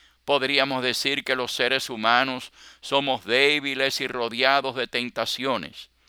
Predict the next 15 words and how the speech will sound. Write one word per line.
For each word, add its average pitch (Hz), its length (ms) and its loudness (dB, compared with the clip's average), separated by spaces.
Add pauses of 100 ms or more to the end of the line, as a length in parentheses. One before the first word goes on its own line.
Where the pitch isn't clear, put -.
(420)
Eso - 420 -4 (260)
lo 123 120 2
aceptamos 131 640 0
plenamente, 110 680 -2 (460)
pues 131 220 0
el 143 100 4
propio 208 400 -2
Señor 185 540 -2 (320)
nos 139 200 0
da 170 140 2
la 196 140 6
oportunidad 151 760 0
de 170 80 2
arrepentirnos 165 1040 -2
una 240 480 -2